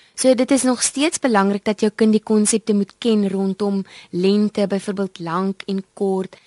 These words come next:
en rondom posisie. En as ons nou spesifiek praat oor posisie, dan gaan die kind nou byvoorbeeld wanneer hulle getalle een tot tien doen, gaan hulle byvoorbeeld moet sê,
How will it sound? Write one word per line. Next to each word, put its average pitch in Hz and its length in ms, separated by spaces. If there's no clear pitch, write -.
en 226 180
rondom 208 460
posisie. 196 720
En 247 140
as - 200
ons 285 100
nou 277 80
spesifiek - 520
praat 254 280
oor 226 120
posisie, 208 600
dan 233 400
gaan 381 220
die - 60
kind 269 360
nou 185 200
byvoorbeeld 214 520
wanneer 208 300
hulle 214 220
getalle 240 580
een 233 260
tot 220 240
tien 220 340
doen, 180 220
gaan 277 140
hulle 294 140
byvoorbeeld 269 460
moet 247 180
sê, 226 200